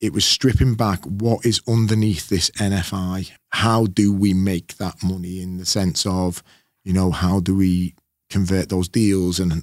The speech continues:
and, and at what rate do we do them at? And I think that's where our opportunity sits because of the way the market's been. Being honest, we have got a mix of A, B, C jobs, and I don't think an agency like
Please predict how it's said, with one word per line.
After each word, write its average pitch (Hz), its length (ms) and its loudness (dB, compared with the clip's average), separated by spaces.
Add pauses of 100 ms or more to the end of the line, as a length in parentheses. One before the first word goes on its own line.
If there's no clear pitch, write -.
(120)
and, 90 400 -2
and 95 140 -6
at 90 100 -4
what 92 220 -4
rate 92 340 -2
do 90 100 -4
we 92 100 2
do 90 240 0
them 95 160 0
at? 98 140 0
And 101 100 0
I 87 40 0
think 98 200 2
that's 117 240 2
where 107 200 4
our 95 200 2
opportunity 113 500 0
sits - 360 0
because 117 360 2
of 107 180 0 (100)
the 107 80 0
way 98 120 4
the 95 100 2
market's 98 380 0
been. 92 380 -6 (520)
Being 104 200 2
honest, 107 260 2
we 104 80 4
have 110 160 2
got 85 120 -2
a 90 40 0
mix 90 220 -2
of 87 80 0
A, 90 100 2
B, 82 140 0
C 90 220 0
jobs, 95 260 -4
and 104 80 2
I 101 80 4
don't 98 220 0
think 98 240 0
an 101 60 2
agency 92 400 0
like 87 380 -2